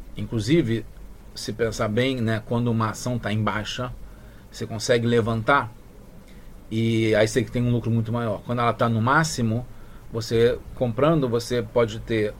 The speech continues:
um lucro pequeno com o que ela for crescer, ou pode até decrescer. Quando tá embaixo, tem mais chance dela, né, não descer mais e só subir. É óbvio que tem que ter essa, esse potencial,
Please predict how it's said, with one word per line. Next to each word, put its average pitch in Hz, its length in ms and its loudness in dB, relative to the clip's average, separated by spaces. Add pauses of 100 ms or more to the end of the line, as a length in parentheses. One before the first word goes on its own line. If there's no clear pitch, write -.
(160)
um 117 240 -2
lucro 107 280 -2
pequeno 117 640 0 (120)
com 110 80 -6
o 104 40 -6
que 110 80 -10
ela 107 240 -4 (180)
for - 160 -10
crescer, 107 440 -2 (380)
ou 175 180 6
pode 135 240 6
até 127 220 4
decrescer. 113 600 -4 (560)
Quando 123 200 -4
tá 143 120 4
embaixo, 151 420 4
tem 139 120 -4
mais 156 220 0
chance 156 340 2
dela, 123 480 4 (100)
né, 110 240 -6
não 117 160 2
descer 113 300 0
mais 147 380 0
e 151 60 -8
só 135 360 4
subir. 101 380 -8 (360)
É - 60 -8
óbvio 127 240 6
que 143 80 -6
tem 120 200 -2
que 123 100 -8
ter 120 320 0
essa, 110 380 -2
esse 104 180 -8
potencial, 110 720 0